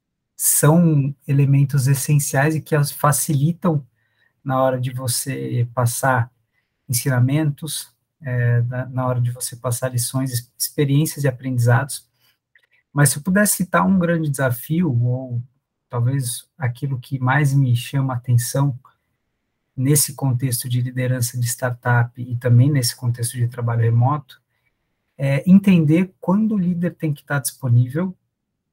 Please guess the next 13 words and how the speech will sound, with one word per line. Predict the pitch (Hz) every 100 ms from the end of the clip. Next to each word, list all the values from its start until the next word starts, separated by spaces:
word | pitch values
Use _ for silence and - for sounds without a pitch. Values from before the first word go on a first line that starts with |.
| _ _ _ _
quando | 156 160
ele | 151
deve | 151 147
intervir. | 147 165 127 120 - - _ _ _ _ _ _ _ _ _ _ _ _ _ _
A | 131 123
gente | 120 160 165 - - 175 170 165 160 147 - _
prega | - - 170 165
muito | 147 156 185 185
aqui | 151 _
por, | 147 123 -
por | - 131
inúmeros | 139 175 165
motivos, | 143 135 120 - 160 147 127 120 120 - -